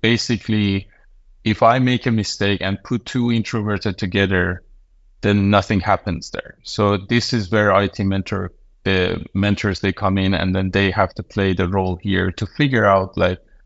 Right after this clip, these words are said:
how, what kind of person this, uh, this person is. I, are they introverted? Are they extroverted?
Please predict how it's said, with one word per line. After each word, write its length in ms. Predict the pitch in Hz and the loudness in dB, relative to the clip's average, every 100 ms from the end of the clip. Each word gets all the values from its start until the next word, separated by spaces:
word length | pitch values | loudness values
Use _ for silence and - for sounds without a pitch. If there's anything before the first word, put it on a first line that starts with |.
| _ _ _ - | _ _ _ -14
how, 300 | - 147 139 - | 0 0 0 -4
what 180 | - 139 | -2 0
kind 220 | - 127 | 0 0
of 120 | 117 95 _ _ | 0 -2 _ _
person 500 | - 104 - 95 90 | -2 0 0 0 0
this, 400 | 90 90 - - | 0 -2 -4 -2
uh, 640 | 92 92 90 87 - - - | 0 0 -2 -2 -4 -6 -6
this 160 | 90 | -6
person 360 | - 95 - 87 | -4 -4 -4 -6
is. 320 | 76 78 - - | -6 -8 -10 -4
I, 220 | 101 101 | -4 -2
are 160 | - 98 | 0 0
they 200 | 104 101 | 2 0
introverted? 720 | 95 110 - 117 107 98 104 | 0 -2 -2 -2 -2 -2 -2
Are 120 | 95 | -2
they 100 | 92 | -2
extroverted? 720 | 87 - - - 113 107 110 | -2 -4 -4 -4 -4 -2 -4